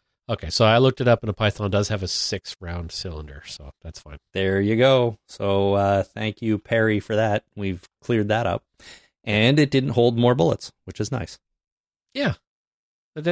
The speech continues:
Speaker 1: is nice.
Speaker 2: Very good.
Speaker 1: Uh, okay, so next we have an email from Don in Wisconsin.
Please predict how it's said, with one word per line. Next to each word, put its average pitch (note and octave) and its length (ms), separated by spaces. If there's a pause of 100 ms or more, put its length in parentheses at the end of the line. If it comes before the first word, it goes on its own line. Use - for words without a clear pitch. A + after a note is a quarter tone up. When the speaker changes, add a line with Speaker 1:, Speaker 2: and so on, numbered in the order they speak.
Speaker 1:
is E3 140
nice. D#2+ 300
Speaker 2:
Very G2 180
good. B2 200 (120)
Speaker 1:
Uh, D#3 280
okay, F#2+ 200
so - 140
next E3 160
we E3 60
have D#3 80
an D3+ 80
email D3 180
from C3 160
Don D3 320
in C#3+ 260
Wisconsin. D3 600